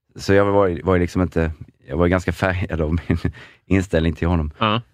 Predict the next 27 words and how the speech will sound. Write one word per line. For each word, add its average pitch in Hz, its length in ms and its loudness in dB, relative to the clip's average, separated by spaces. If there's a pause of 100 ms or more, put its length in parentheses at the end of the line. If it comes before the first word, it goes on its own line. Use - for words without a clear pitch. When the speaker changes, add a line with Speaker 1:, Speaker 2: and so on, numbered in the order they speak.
(200)
Speaker 1:
Eh, 80 480 0 (640)
men, 87 360 2
eh, 76 340 0
ja, 98 120 -2
men 117 140 0
sen 123 140 -2
dess 110 200 0
har 101 80 2
jag... 98 400 0 (1300)
Jag 87 160 -2
tycker 95 180 0
det 90 60 4
är 92 40 2
jätteintressant 80 720 -2
med 82 120 0
hans, 76 600 -8
eh, 62 100 -8 (920)
han 90 120 0
har 214 60 4
hjälpt 113 300 0
mig 101 120 2
också 95 240 -2
faktiskt. 85 480 -6
Eh, 80 220 0 (440)
jag 90 160 0
var 95 100 2
full 95 380 0